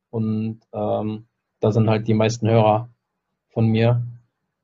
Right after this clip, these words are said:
Und, ähm, genau, das heißt aber nicht, dass ich jetzt nicht für Deutsche keine Musik machen würde, sondern, äh,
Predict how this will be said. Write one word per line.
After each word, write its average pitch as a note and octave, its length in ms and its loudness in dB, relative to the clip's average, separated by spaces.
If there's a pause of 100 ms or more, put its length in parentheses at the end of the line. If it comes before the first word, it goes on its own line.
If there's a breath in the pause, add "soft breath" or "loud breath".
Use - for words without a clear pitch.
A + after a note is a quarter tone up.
Und, G#2+ 680 -6
ähm, G#2+ 560 -6 (240)
genau, C3+ 180 6
das B2 140 2
heißt C3 160 2
aber B2+ 120 4
nicht, C3 180 0
dass A#2+ 140 4
ich - 60 0
jetzt A#2+ 180 2
nicht B2 160 0
für B2 100 -2
Deutsche B2 460 4
keine A2 240 0
Musik A#2 300 2
machen A2+ 260 2
würde, A2 280 0
sondern, G#2+ 600 -2 (680)
äh, G#2 400 0